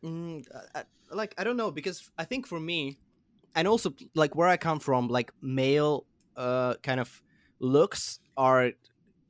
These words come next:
judged in a completely different way, and I, I, I get that that's kind of wrong and, and, uh, it's double standards and stuff like that.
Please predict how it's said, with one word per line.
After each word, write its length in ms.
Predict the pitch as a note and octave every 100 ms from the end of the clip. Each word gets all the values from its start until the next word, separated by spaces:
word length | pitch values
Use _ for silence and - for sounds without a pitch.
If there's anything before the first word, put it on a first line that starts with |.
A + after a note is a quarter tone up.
| -
judged 260 | B2 C3+ B2+
in 100 | C#3
a 40 |
completely 400 | C3 B2+ C3+ C3+
different 320 | C3 B2+ C3
way, 260 | A#2 B2+ F3
and 120 | E3+
I, 100 | B2 -
I, 120 | A2 -
I 80 | A#2+
get 280 | A2+ B2 A#2
that 140 | A#2
that's 240 | A#2+ A2+ -
kind 160 | A#2+
of 140 | A#2 -
wrong 300 | A2+ A#2 C3
and, 200 | C3 A#2+
and, 220 | A2+ A2+ A2
uh, 220 | A2 G#2
it's 160 | - C3
double 240 | B2 A#2+
standards 480 | A#2 A#2 B2 C#3 C#3+
and 100 | B2
stuff 180 | - A#2
like 120 | B2
that. 220 | B2 C3+